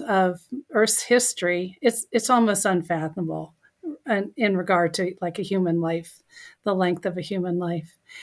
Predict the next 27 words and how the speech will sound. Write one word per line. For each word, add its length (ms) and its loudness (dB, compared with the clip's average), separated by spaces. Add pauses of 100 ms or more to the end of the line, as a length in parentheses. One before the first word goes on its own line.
(320)
And 220 2
how 320 4
do 140 0
we, 540 0 (180)
how 180 2
do 80 4
we 140 4
help 320 -2
people 720 -4
understand 720 -2
that? 320 -8 (580)
And 340 2 (280)
it's 180 2
just, 440 0 (360)
it's 280 -2 (140)
almost 360 4
inconceivable 1120 -2 (120)
because 360 0
of 120 0
our 360 2 (200)
own, 380 0 (420)
our 280 0
own 240 2
time 320 -4
frame. 440 -6 (840)
So, 640 0 (600)
um, 500 2